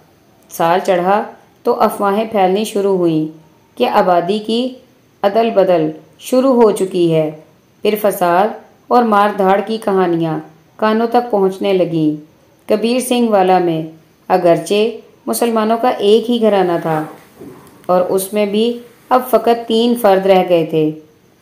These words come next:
मगर जद्दी पुश्ती रिहाइश के मुकाम पर इन चीज़ों की कोई अहमियत ना थी।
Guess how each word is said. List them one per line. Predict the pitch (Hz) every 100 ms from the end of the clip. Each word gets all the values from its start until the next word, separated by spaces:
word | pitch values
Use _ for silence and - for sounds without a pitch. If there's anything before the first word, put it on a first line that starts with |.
| -
मगर | 175 175 196
जद्दी | 175 170 208
पुश्ती | 196 175 208
रिहाइश | 202 180 170 180
के | 220
मुकाम | 202 196 185 175
पर | 175 202 214 - - _ _ _ 240
इन | 247
चीज़ों | 240 220 190 185
की | 170 170 156 156 - _
कोई | - 220 254
अहमियत | 208 185 208 214 214
ना | 185
थी। | - 160 156